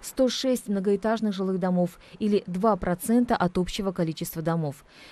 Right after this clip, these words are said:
В области созданы четырнадцать объединений собственников имущества, в том числе два в Усть-Каменогорске, четыре в Семее, восемь в районе Алтай.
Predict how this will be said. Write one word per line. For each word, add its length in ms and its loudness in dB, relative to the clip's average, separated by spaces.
В 140 2
области 440 2
созданы 640 2
четырнадцать 600 -2
объединений 520 0
собственников 600 -4
имущества, 640 2
в 80 -18
том 220 6
числе 480 2
два 320 6
в 60 0
Усть-Каменогорске, 800 0
четыре 400 -2
в 20 -12
Семее, 540 4
восемь 500 -2
в 100 -6
районе 380 0
Алтай. 400 -2